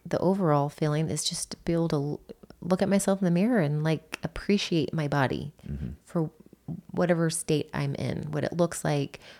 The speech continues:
Speaker 1: how it served me. Um, and I think no matter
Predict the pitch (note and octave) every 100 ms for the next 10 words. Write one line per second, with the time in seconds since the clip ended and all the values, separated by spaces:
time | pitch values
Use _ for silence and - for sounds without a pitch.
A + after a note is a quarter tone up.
0 | _ - E3 - - - F#3 G3 F3+ F#3+
1 | F#3 F#3 F#3 - - - _ - - D3
2 | C3 - D#3 _ _ _ _ _ _ _
3 | _ - F3+ F3 - _ _ _ _ _
4 | - F3 F3 F#3+ E3 - - - F3+ E3+
5 | E3 E3 F3+ F3 C#3+ D#3+